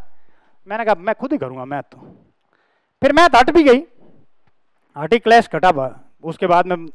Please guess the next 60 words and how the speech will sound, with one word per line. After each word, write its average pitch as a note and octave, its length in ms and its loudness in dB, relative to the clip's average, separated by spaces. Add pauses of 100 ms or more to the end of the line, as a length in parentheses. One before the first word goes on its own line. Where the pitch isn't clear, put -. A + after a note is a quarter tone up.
पैंतालीस F3+ 360 -2
से F3+ 80 -4
हम E3 120 -6
एक E3 100 -6
सौ F3 100 -8
दो E3 180 4
score F3+ 240 4
भी D#3 100 -4
करके। C#3 300 -8 (1040)
तो D4+ 140 6
अब D4+ 200 2
आप D4+ 560 2
ये A#3 140 0
कह D4 140 2
रहा D#4+ 100 6
हूँ F#4+ 60 2
कि F#4+ 100 -6
आपका D4 380 2
कोई D#4 160 -2
दोस्त D#4 280 -6
है A3+ 60 0
ना, E4+ 100 2
वो F#4 200 4 (100)
उसके F4+ 220 2
लिए F4+ 160 6
मैं E4+ 160 2
कह E4+ 100 4
रहा F4 100 6
हूँ F#4 180 6
वो D#4+ 160 8 (100)
कोष्ठक D#4 340 2
हटाना C4+ 280 2
बहुत C#4+ 200 4
मुश्किल D4+ 360 -2
है, - 140 -18 (600)
उसके D4 280 4
लिए F4 200 6
तो F4+ 100 4
ये E4+ 240 8
Mount D#4 280 6
Everest E4+ 360 6
का F4+ 80 4
प्रश्न D4+ 340 0
है, D#3 180 -4 (760)
आपके D#4 360 4
लिए F4 180 6
कुछ F#4 200 2
नहीं E4+ 200 2
है। F3+ 180 -2 (280)
अब D4 240 -2 (140)
मैं B3 240 -2
क्या D4 280 -4
class D4 460 -6
में D#4 120 -10
कई D#4 160 -6
बार D4+ 180 -2
क्या E4 140 -4
होता A#3 220 -4
है D4+ 60 -2
कि, D#4+ 180 -8